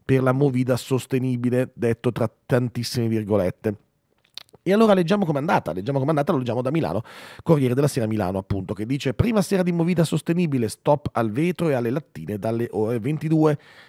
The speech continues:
I locali rispettano le regole e i mini market invece no. Già prima delle ventidue i bar per l'asporto usano bicchieri di plastica, talvolta anche ai tavoli.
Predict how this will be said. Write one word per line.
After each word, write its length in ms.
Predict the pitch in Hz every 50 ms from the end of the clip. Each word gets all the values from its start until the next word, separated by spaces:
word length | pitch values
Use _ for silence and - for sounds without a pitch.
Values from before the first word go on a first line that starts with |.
| - _ _
I 180 | - 202 202
locali 500 | 180 151 135 - 156 131 104 92 92 85
rispettano 760 | 80 87 - - - 123 117 - - 101 101 90 80 76 76
le 140 | 82 143 165
regole 400 | 190 220 220 233 226 226 - -
e 120 | - 139
i 140 | 143 143 143
mini 240 | 151 180 208 214 196
market 400 | 127 87 73 - - - - -
invece 320 | 117 92 76 - - 78
no. 220 | 76 76 - - - _ - - - - - - -
Già 180 | 90 104 135 135
prima 200 | 160 165 170 156
delle 120 | 151 151
ventidue 600 | 160 175 165 185 180 196 202 202 208 214 214 214
i 120 | 196 139
bar 280 | 120 123 135 143 139 127
per 160 | 127 135 131
l'asporto 480 | 156 156 - - - 170 170 156 - 139
usano 220 | 139 139 143 135
bicchieri 380 | 131 147 147 - - 143 143 143
di 100 | 139 135
plastica, 600 | 135 139 127 117 117 - - 117 - 135 135 - - - - - _ -
talvolta 600 | - 147 165 156 151 156 160 160 139 - - -
anche 520 | - 151 175 190 208 214 190 - - 135 127
ai 180 | 101 117 104
tavoli. 460 | - 90 65 57 65 80 76 80 82